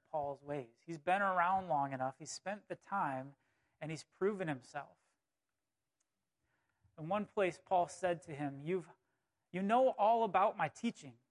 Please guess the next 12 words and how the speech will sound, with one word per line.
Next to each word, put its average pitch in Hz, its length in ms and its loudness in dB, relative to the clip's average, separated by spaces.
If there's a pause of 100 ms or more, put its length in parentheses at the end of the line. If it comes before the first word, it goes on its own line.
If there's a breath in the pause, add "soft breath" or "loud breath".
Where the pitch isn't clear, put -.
(380)
my 151 120 -6
way 185 160 2
of 185 140 0
life, 190 400 4 (260)
my 165 160 4
purpose, - 880 0 (380)
faith, 202 360 2 (540)
patience, 180 720 -6 (180)
love, 180 560 6
endurance, 180 680 2
persecutions, 233 880 -2
sufferings." 214 880 2